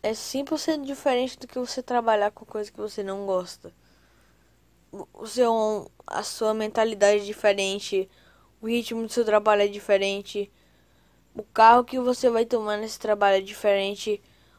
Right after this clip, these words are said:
o rumo também é diferente. Então, é isso.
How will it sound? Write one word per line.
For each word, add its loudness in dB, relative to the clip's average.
o 2
rumo 0
também 0
é -14
diferente. -4
Então, -2
é -4
isso. -4